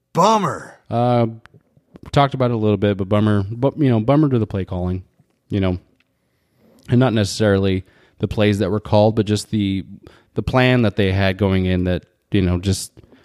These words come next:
Speaker 2: wasn't, uh, just didn't execute, execute it well enough. And then I, at, after halftime, really wasn't a whole lot of adjustments that were made.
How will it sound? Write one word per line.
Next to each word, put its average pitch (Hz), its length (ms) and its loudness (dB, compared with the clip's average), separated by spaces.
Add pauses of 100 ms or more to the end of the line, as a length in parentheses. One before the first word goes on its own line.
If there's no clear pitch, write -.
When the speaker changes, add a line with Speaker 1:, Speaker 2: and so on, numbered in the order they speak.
(180)
Speaker 2:
wasn't, 104 460 2
uh, 87 320 0 (1120)
just 120 180 -2
didn't 117 340 2
execute, 113 500 0 (840)
execute 123 380 0
it 98 40 4
well 104 240 2
enough. 110 260 0
And 101 120 0
then 101 180 0
I, 107 180 -6
at, 110 360 -8 (380)
after 110 240 2
halftime, 101 520 0
really 110 380 2
wasn't 101 280 0
a 95 40 0
whole 107 180 2
lot 98 120 2
of 92 60 -2
adjustments 95 480 -2
that 92 140 -4
were 92 120 -2
made. 95 340 0